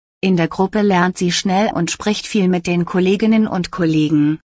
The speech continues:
Der Lehrer hilft ihr auch sehr. Zu Hause spricht sie mit ihrem Mann immer noch Englisch,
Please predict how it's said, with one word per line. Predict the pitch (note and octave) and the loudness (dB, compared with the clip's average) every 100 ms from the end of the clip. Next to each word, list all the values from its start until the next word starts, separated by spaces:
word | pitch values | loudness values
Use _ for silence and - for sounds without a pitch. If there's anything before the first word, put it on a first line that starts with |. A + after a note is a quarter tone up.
| _ _ - | _ _ -6
Der | F3 E3+ | -2 2
Lehrer | F3+ G#3+ F#3+ | 2 0 0
hilft | G3+ G3 - | 0 -2 -2
ihr | F3+ - | 0 2
auch | G3+ | 2
sehr. | - F#3 D#3+ D#3 D3+ _ _ _ - | -2 -2 -2 -2 -6 _ _ _ -4
Zu | - A3 F3+ | 0 2 2
Hause | F3+ F#3 G#3 | -2 -2 -4
spricht | - G#3 G#3 - | -4 -6 -6 -2
sie | A3+ | 0
mit | G#3+ G#3 | 2 0
ihrem | A#3 G#3 F#3+ | -2 0 2
Mann | F#3 G3+ G#3+ | 2 2 0
immer | G#3 A3+ G#3 | 2 2 2
noch | E3 D#3+ | -2 -2
Englisch, | - E3+ E3+ F#3 G#3+ - | 0 2 2 2 0 -2